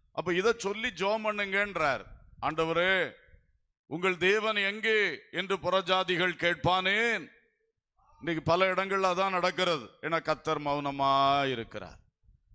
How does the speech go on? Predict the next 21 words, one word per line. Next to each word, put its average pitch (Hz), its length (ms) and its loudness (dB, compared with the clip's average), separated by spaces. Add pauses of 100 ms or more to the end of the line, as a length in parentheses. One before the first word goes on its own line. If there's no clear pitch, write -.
(160)
கர்த்தர் 139 420 -4
மௌனமா 135 500 0 (120)
இருக்கிறார். 98 500 -8
ஏன் 160 260 -2
கர்த்தர் 160 360 -2
மௌனமா 160 440 0
இருக்கிறார்? 160 560 2 (300)
சபை 147 400 -2
பரிசுத்தம் 147 600 -2
அடையணும், 143 520 0
சபை 147 280 0
உபவாசிக்கணும், 147 920 0 (220)
சபை 156 360 2
அவரை 160 300 2
நோக்கி 170 360 -2
கூப்பிடணும். 180 760 0 (480)
அது 156 180 2
இல்லாதனால 180 640 2 (160)
அவர் 190 220 -2
மௌனமா 180 480 0
இருக்கிறார். 160 600 2